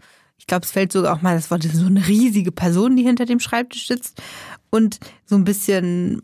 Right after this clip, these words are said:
schrullig fehlt auch in ihrer Art, weil sie daher sitzt und auf <laughs> diesen Filz rumhämmert und später dann auf der Tastatur, um diese Buchtipps aufzuschreiben und auszudrucken. Und sie hat so eine ganz einnehmende Art. Also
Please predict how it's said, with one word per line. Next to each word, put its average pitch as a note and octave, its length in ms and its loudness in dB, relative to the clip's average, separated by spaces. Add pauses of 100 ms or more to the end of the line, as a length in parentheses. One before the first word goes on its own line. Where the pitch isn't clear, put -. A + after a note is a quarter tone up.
schrullig D4 800 0
fehlt C4 240 -2
auch A#3 120 -2
in A#3 100 0
ihrer A3+ 220 0
Art, G#3+ 180 -2
weil F#3+ 140 0
sie G3 160 2
daher F#3 260 0
sitzt G3 260 -4
und - 80 -6
auf F#3+ 200 0
<laughs> - 0 -
diesen - 420 -2
Filz - 520 -4 (140)
rumhämmert F#3+ 540 2
und F#3 160 -2
später G3+ 260 2
dann E3+ 200 -2 (340)
auf - 100 -8
der - 120 -8
Tastatur, F3 500 0
um F#3 100 4
diese E3+ 200 2
Buchtipps G#3+ 520 -2
aufzuschreiben A3+ 720 0
und - 100 -2
auszudrucken. A#3 540 -4 (220)
Und G3+ 240 2
sie G#3 180 2 (260)
hat G#3+ 240 -2
so A3 100 2
eine G3+ 180 2
ganz G3+ 340 0 (600)
einnehmende G#3 840 2 (460)
Art. F#3 360 -4
Also F#3+ 280 0